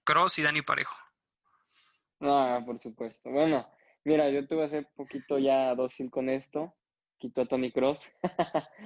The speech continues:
Speaker 1: No.
Speaker 2: No, no es cierto. Quitó a, yo quitaba a Dani Parejo, ahora sí, porque ya se dejó, se dejó rebajar de nivel yéndose al Villarreal.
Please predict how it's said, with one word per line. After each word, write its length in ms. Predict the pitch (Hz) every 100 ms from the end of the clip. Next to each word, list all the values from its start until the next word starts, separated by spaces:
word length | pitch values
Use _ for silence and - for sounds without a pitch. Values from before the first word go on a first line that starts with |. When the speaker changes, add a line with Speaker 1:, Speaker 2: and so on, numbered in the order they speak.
| 202 175
Speaker 1:
No. 200 | 160 139
Speaker 2:
No, 300 | 135 120 120
no 80 | 151
es 60 |
cierto. 360 | - 135 123 120 - - -
Quitó 640 | - 277 240 220 135 131
a, 440 | 123 120 110 95 71 _ _
yo 200 | 127 120
quitaba 340 | - 131 135 127
a 40 |
Dani 220 | 127 131 127
Parejo, 420 | 117 113 - 123
ahora 200 | 117 110
sí, 200 | 120 113
porque 320 | 117 - 110
ya 380 | 107 110 110 - _ _ _ _ -
se 160 | 127
dejó, 680 | 120 - 135 135 123 107 - _
se 120 | -
dejó 880 | 117 117 131 127 127 127 123 113 110 _
rebajar 640 | - 110 117 113 - 117 113
de 220 | 113 104 _ -
nivel 500 | 113 110 110 110 _
yéndose 360 | 113 113 110 -
al 80 | 107
Villarreal. 560 | 107 107 110 110 123